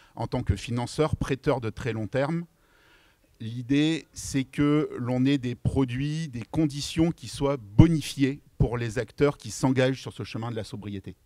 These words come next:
Donc des prêts moins chers, des prêts plus longs, des assiettes de financement plus importantes, en fonction de la performance environnementale qui sera atteinte par les projets.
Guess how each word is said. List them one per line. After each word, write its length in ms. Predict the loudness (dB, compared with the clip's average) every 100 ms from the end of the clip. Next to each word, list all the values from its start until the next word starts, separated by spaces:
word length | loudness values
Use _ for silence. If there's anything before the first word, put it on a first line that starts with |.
| _ _ _ _
Donc 260 | -6 -6 -2
des 140 | -2
prêts 180 | 2 2
moins 160 | 0 -6
chers, 340 | -2 0 0
des 140 | -2 -2
prêts 180 | -2
plus 200 | -2 0
longs, 300 | 4 6 6
des 180 | 2 -4 _ _ -2
assiettes 400 | -2 2 0 0
de 100 | -4
financement 480 | -4 -6 -4 -6 -6
plus 200 | -6 -8
importantes, 680 | -6 -6 -2 -4 -4 -12 -20 _ _ _ _ _
en 120 | -8
fonction 480 | 4 4 4 2 4
de 60 | 2
la 80 | 2
performance 720 | 0 2 0 0 0 -4 -10 -6
environnementale 800 | -2 2 2 0 -4 -2 -2
qui 140 | -4 -14
sera 200 | -8 -6
atteinte 320 | -4 -6 -6
par 120 | -8
les 80 | -8
projets. 300 | -8 -10